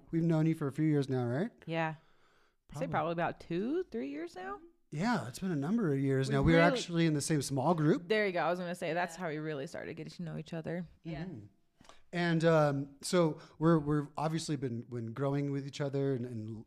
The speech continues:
Speaker 1: learning about each other. We're getting into some, you know, personal topics as we walk
Speaker 2: Mm-hmm.
Speaker 1: with God here and in small group and covering things. And,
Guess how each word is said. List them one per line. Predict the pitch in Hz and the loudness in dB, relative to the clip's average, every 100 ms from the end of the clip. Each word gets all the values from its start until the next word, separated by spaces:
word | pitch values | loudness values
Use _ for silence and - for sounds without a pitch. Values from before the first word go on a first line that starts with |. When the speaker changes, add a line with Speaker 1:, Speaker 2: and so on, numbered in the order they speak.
| - | -4
Speaker 1:
learning | 139 139 139 | 0 0 2
about | 135 135 | 2 0
each | 131 139 | -2 -2
other. | 135 135 135 | 0 0 0
We're | 113 | -2
getting | 107 123 123 | -4 -2 -2
into | 123 - 117 110 - | -2 -4 -6 -6 -8
some, | - 104 101 - - _ _ | -10 -10 -12 -16 -20 _ _
you | 117 | -8
know, | 104 95 | -8 -8
personal | - 135 - 117 | -4 -4 -4 -8
topics | - 123 127 135 127 120 | -6 -8 -8 -8 -10 -10
as | 113 | -8
we | 117 | -6
walk | 113 117 | -4 -4
Speaker 2:
Mm-hmm. | 180 | -6
Speaker 1:
with | 113 | -8
God | 120 120 110 | -6 -4 -4
here | 123 123 | -4 -4
and | 113 | -6
in | 107 | -6
small | - 117 117 | -8 -6 -6
group | 117 117 117 117 | -6 -6 -6 -10
and | 104 | -16
covering | - 120 120 113 | -14 -10 -10 -10
things. | 123 127 127 135 120 | -12 -12 -12 -12 -14
And, | 101 | -18